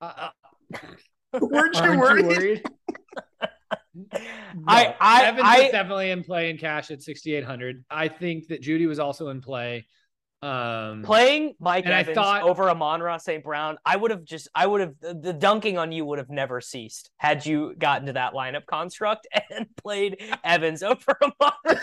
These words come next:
Speaker 3: Saint Brown. <laughs> It's just,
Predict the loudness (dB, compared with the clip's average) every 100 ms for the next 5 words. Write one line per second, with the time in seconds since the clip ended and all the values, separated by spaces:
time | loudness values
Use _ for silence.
0 | -6 -2 0 2 4 4 2 0 0 -2
1 | -8 -4 -2 -4 -6 -8 -8 -8 -10 -10
2 | _ -12 -12 _ _ -14 _ _ -16 _
3 | _ _ _ _ _ _ _ _ _ -20
4 | _ _ _ -8 -8 -16 -16